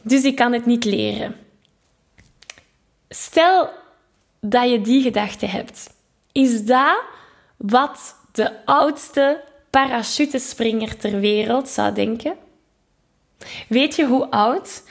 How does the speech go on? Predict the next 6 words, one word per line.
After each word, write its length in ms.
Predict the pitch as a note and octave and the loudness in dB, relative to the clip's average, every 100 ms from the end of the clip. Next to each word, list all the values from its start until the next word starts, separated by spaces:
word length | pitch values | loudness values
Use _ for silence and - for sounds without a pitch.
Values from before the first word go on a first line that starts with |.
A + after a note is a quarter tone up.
| - - | -20 -14
de 240 | - A3+ - | -6 -4 0
oudste 480 | G#3 A3 - - | 0 0 -4 -6
parachutespringer 1040 | B3+ A3+ G#3+ G#3 - A#3 B3 - B3 B3+ B3 | -2 -2 -2 -2 -2 -2 -4 -2 0 0 0
ter 200 | - A3 | -2 0
wereld 420 | G#3 G#3+ G#3+ G#3+ | 0 0 -2 -2
is? 420 | - G#4 - - | -2 -2 -4 -12